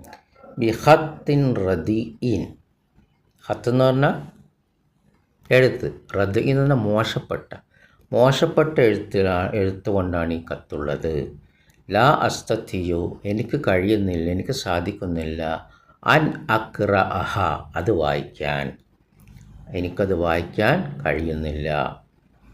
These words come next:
അപ്പോൾ അഖ്റഅ, ഹ, ഹ എന്തുകൊണ്ടാണ് മുഅന്നസ് വന്നേ? റിസാലത്തിനെ കുറിച്ചാണ് പറയുന്നത്. ഈ ഹ എങ്ങോട്ടാണ് മടങ്ങുക? ആ സന്ദേശത്തിലേക്ക്. അത് വായിക്കാൻ കഴിയുന്നില്ല. അപ്പോൾ റിസാലത്ത് മുഅന്നസായോണ്ട് അഖ്റഅഹ,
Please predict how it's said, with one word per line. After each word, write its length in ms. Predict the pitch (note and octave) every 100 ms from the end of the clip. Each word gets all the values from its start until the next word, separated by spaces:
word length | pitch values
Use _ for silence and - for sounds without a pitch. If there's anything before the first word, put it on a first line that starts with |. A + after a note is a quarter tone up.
| - -
അപ്പോൾ 180 | B2 - -
അഖ്റഅ, 540 | - - G#2 G2+ D2+ - - - - _ _ _
ഹ, 100 | - A2 D#2+ - - - - -
ഹ 140 | G#2 A#2
എന്തുകൊണ്ടാണ് 440 | A#2 A2+ A2+ A2+ G#2+
മുഅന്നസ് 440 | G2+ A2 A2+ -
വന്നേ? 260 | A#2 A#2+ F3 - - _ _ -
റിസാലത്തിനെ 640 | F2+ - G2 G#2 A2 B2 A#2+
കുറിച്ചാണ് 380 | A2+ G#2 A2
പറയുന്നത്. 380 | G2+ G2 F#2+ G2
ഈ 40 | F#2
ഹ 220 | F#2+ F#2 G#2+
എങ്ങോട്ടാണ് 340 | G2+ G#2 A#2+ A2+
മടങ്ങുക? 480 | G#2+ G#2+ C3 F3+ - _ _ _ _ -
ആ 60 |
സന്ദേശത്തിലേക്ക്. 840 | G2 G2+ G2+ A2 - A2 - D#2+ D2
അത് 140 | E2+
വായിക്കാൻ 460 | G#2 F#2 F2+ F#2+ F2
കഴിയുന്നില്ല. 540 | F2 F2 E2 E2 D#2 D2 - _ _ _
അപ്പോൾ 160 | _ F2+
റിസാലത്ത് 680 | D#2+ - F#2+ G2 G#2+ G#2+ C3+ - - _ -
മുഅന്നസായോണ്ട് 880 | G2 G2+ A2 A#2 B2 A#2+ A#2+ B2 F#3 - - _ _ _ -
അഖ്റഅഹ, 880 | F2+ - - E2+ D#2+ D2+ D2 -